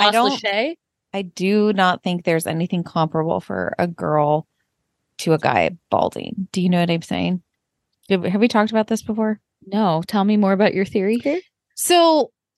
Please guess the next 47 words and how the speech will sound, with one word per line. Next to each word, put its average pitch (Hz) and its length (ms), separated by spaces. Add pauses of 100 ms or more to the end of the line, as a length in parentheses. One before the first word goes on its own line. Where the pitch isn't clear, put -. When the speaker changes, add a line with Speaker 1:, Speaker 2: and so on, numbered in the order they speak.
(280)
Speaker 2:
I 247 180
feel 330 160
like 415 140
there's 415 180
a 381 60
lot 202 320
of 202 120
ways 170 640
to 220 100
help 175 320
your 160 220
looks, - 720
you 185 180
Speaker 1:
Okay. 165 80
Speaker 2:
know, 156 460 (380)
like 175 200
the 233 80
Kardashians 220 600
are 233 80
a 226 60
prime 160 220
example. - 360
If 185 120
you 240 80
have 285 120
money, 208 480 (220)
you 185 120
can 180 100
fix - 220
anything. - 360 (320)
Speaker 1:
Right, 220 120
Speaker 2:
You'll 180 140
Speaker 1:
you're - 0
Speaker 2:
get 165 140
Speaker 1:
not - 100
Speaker 2:
to 170 100
look 165 140
Speaker 1:
ugly. 170 60
Speaker 2:
good. 143 280
Speaker 1:
You're 175 260
Speaker 2:
Right. 143 100
Speaker 1:
just - 160
poor. 214 160
Speaker 2:
You're 185 80
just 214 200
poor. - 140 (120)
Totally. - 280